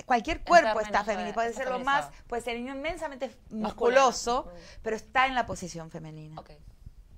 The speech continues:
Speaker 1: ¿No?
Speaker 2: Entonces, es un tema de posiciones y de relaciones,
Speaker 1: Es de
Speaker 2: dependiendo
Speaker 1: relación entre posiciones. Entonces, mm, básicamente,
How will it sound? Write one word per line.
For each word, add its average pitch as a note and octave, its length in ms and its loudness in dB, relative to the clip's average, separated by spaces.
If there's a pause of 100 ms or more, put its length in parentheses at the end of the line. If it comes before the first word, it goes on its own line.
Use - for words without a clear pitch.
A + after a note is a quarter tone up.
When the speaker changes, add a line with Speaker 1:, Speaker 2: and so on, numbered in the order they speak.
Speaker 1:
¿No? F#3 120 -8
Speaker 2:
Entonces, A3 220 -4
es A3+ 40 -8
un A3 60 -6
tema A#3 220 -2
de A3+ 80 -4
posiciones A3 720 -6
y - 20 -8
de G#3 140 -4
relaciones, F#3 460 0 (140)
Speaker 1:
Es - 40 -10
de G#3 80 -10
Speaker 2:
dependiendo G#3 300 2
Speaker 1:
relación B3 520 4
entre G#3 240 -4
posiciones. E3+ 840 -6
Entonces, B3 540 -8
mm, G3+ 240 -10
básicamente, G#3 800 -8